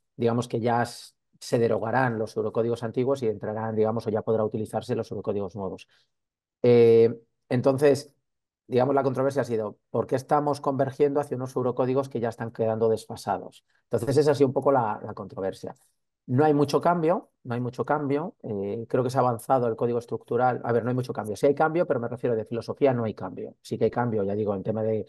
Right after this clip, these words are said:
cálculo hay bastante cambio, el tema de punzonamiento se ha exigido bastante, pero yo creo que eso estaba, estaba bastante, eh, bastante justificado porque sí que ha habido patologías por punzonamiento. De hecho, hay un,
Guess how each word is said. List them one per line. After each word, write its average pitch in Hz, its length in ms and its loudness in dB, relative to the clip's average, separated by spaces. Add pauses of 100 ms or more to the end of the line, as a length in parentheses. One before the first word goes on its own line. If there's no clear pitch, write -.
(220)
cálculo 117 340 2
hay 104 60 0
bastante 110 300 -4
cambio, 131 240 2
el 120 80 0
tema 113 180 -2
de 110 100 -2
punzonamiento 113 640 -4
se 117 100 -6
ha - 20 -2
exigido 107 400 -6
bastante, 135 640 -2 (340)
pero 113 140 -4
yo 113 100 2
creo 113 120 2
que 107 60 0
eso 110 100 -10
estaba, 107 500 0
estaba 113 380 -2 (160)
bastante, 110 1000 -4 (920)
eh, 117 480 4
bastante 123 320 0
justificado 135 640 0
porque 113 180 -2
sí 113 100 -10
que - 80 -8
ha 113 40 0
habido 113 180 0
patologías 110 640 -2
por - 220 -4
punzonamiento. 113 560 -2
De - 80 2
hecho, - 180 0
hay 107 120 2
un, - 220 -4